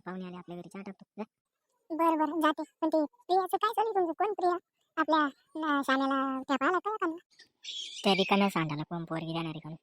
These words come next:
Speaker 1: रिकाम्या त्या हिंडायचं गावात. सांडी का मी? शिंग आहे का मला दोन? काय बोलते तुम्ही? जाय तू, तू चहा टाक. तू नको ध्यान देऊ गप्पांमध्ये.
Speaker 2: बरं, बरं, जाते.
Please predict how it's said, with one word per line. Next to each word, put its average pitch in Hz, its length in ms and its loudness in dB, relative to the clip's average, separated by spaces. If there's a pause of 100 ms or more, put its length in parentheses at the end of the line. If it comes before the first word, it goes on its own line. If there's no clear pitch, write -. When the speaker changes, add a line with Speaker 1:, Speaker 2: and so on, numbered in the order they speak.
(440)
Speaker 1:
रिकाम्या 175 260 -8
त्या 170 120 -8
हिंडायचं 165 280 -10
गावात. 185 140 -8 (680)
सांडी 220 240 4
का 202 80 2
मी? 240 100 0 (1000)
शिंग 196 160 2
आहे 220 100 4
का 202 60 2
मला 202 180 2
दोन? 226 140 -2 (720)
काय 175 240 -6
बोलते 175 280 -10
तुम्ही? 190 400 -10 (720)
जाय 240 100 4
तू, 220 100 -6
तू - 220 -16
चहा 226 140 2
टाक. 208 140 -2 (640)
तू 226 40 -8
नको 226 180 -6
ध्यान 208 160 -2
देऊ 180 100 -10
गप्पांमध्ये. 180 480 -8 (560)
Speaker 2:
बरं, 285 180 4
बरं, 262 340 -4
जाते. 269 200 0